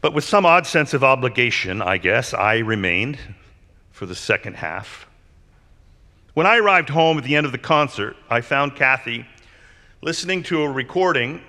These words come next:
of Yo-Yo Ma playing Bach's unaccompanied cello suites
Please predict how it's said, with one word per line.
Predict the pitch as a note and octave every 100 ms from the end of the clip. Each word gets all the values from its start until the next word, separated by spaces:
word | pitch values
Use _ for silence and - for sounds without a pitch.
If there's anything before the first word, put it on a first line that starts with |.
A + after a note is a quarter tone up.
| -
of | B2+
Yo-Yo | A#2+ C#3 D3+ D3+ D3
Ma | C#3 C#3 B2+ A#2
playing | - C3 A#2+
Bach's | G2+ B2 C#3+ -
unaccompanied | - C3 C3 C#3 B2+ B2+ A#2+ G#2
cello | - C#3+ C3
suites | G#2 - G#2 G2 - -